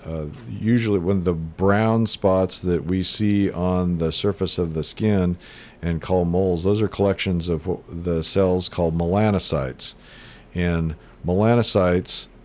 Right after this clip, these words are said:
are the cells in the skin that produce pigment and protect the skin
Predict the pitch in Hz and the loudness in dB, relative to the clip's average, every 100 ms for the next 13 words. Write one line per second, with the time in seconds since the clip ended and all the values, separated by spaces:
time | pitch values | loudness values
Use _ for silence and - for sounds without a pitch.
0 | - 92 90 87 80 - 90 82 - 95 | 0 2 4 2 -2 -6 -4 -2 2 4
1 | 92 90 - - - 92 87 - - 95 | 4 2 0 -6 -4 0 0 -2 0 2
2 | 87 82 - 92 85 87 - - 143 113 | 2 0 -2 0 2 0 0 4 4 4
3 | 71 55 80 82 92 85 110 113 - 82 | -4 -6 -8 -6 -4 -2 2 0 0 -4
4 | - 90 87 85 | -4 0 0 0